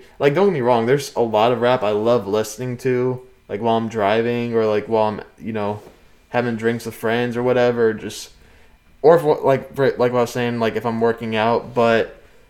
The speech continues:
for the most part, I'm very picky about it. And people our age typically don't lean into, like, eighties rock as much as others.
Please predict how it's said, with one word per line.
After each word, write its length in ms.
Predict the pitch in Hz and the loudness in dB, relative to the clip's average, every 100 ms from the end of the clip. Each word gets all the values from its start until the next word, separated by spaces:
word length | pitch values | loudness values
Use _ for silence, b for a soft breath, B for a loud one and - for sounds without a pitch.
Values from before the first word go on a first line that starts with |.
| _ | _
for 160 | - 143 | 0 2
the 100 | 131 | 2
most 340 | 120 127 139 | 2 0 0
part, 240 | - 139 127 | -2 -2 0
I'm 200 | 117 110 | -2 0
very 300 | 117 120 117 | 2 2 0
picky 360 | 123 120 135 | -4 -6 -4
about 320 | 127 127 127 135 | -2 0 0 0
it. 220 | 131 - | -2 -2
And 260 | 110 113 110 | -4 -4 -4
people 380 | 139 135 120 | -6 -2 0
our 240 | - 113 123 | 2 2 2
age 300 | 127 120 - | 0 -6 -6
typically 480 | 139 123 113 127 113 | -4 -4 -4 -4 -2
don't 340 | 110 113 101 | -2 -2 -2
lean 240 | 110 110 | -4 -2
into, 300 | 107 107 113 | -2 -4 -2
like, 240 | 104 98 - | 0 -2 -2
eighties 400 | 110 117 117 110 | -4 -4 -4 -6
rock 340 | 107 110 110 | -2 0 0
as 120 | 110 107 | -2 -4
much 240 | 107 104 | -6 -6
as 120 | 95 | -4
others. 640 | 98 107 117 123 117 - | -2 0 0 -2 -8 -14